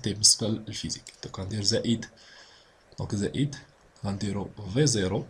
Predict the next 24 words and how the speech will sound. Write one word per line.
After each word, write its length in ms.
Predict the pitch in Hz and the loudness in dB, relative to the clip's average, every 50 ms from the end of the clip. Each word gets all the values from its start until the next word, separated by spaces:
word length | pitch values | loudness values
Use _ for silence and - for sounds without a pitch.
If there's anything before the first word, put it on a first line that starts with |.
| - - - - - - _ _ - - | -12 -20 -20 -20 -20 -20 _ _ -6 -4
غنضربوها 560 | 101 104 107 95 104 101 92 92 90 90 90 | -2 -2 0 0 0 -2 -2 -2 -2 -4 -4
في 100 | - - - - | -6 -10 -8 -2
تي، 160 | 143 156 220 - - - - - - - - - - | -2 -2 -2 -2 -6 -18 -20 -20 -20 -20 -12 -6 -4
ومن 120 | 113 117 | -4 0
حيت 240 | - 180 170 - 151 | 2 4 4 6 6
هنا 140 | 147 139 135 | 6 6 6
عندي 200 | 131 120 120 127 196 | 4 2 0 0 0
إكس 140 | 190 - - | 0 0 2
كنزيدو 320 | - 139 123 131 131 131 | 4 4 6 6 4 4
ثابتة 420 | 127 - 117 110 110 117 113 - | 4 4 2 4 4 2 2 2
غنسميها 520 | 156 143 131 - - 127 120 117 127 135 139 | 2 4 4 4 4 4 2 2 4 4 4
زائد 440 | 123 123 117 - - 170 170 - - - - | 4 2 2 0 0 -2 -4 -4 -8 -6 -6
إكس 340 | 156 151 - - - - - - - | -4 0 2 2 2 0 -2 -8 -12
زيرو. 260 | 123 92 92 87 - - - - _ _ - - - - - - - - - - - - - _ _ - - - - - - _ _ _ _ - - - - | -8 -6 -4 -4 -6 -8 -12 -20 _ _ -20 -20 -20 -20 -20 -20 -20 -20 -18 -16 -16 -16 -16 _ _ -6 -6 -6 -6 -8 -18 _ _ _ _ -20 -12 -8 -6
دونك 140 | 101 - | -2 2
هادشي 220 | - 110 - - 117 | 4 6 6 6 6
اللي 100 | 110 104 | 4 2
درت 260 | 104 104 - - - | 2 2 0 0 0
هنا 240 | 92 113 165 - - - - - - - - - | 0 0 -2 -2 -4 -8 -20 -20 -20 -20 -12 -8
هو 160 | - 98 104 | -2 0 0
الدالة 400 | 107 107 - - 123 120 120 117 | 0 0 0 2 4 6 6 6
الأصلية 400 | 113 - - - - - 127 135 | 6 4 2 2 2 4 4 4
ديال 180 | 135 135 139 120 | 6 6 6 6
هادشي. 360 | 123 117 - - - - - | 8 8 8 8 8 6 2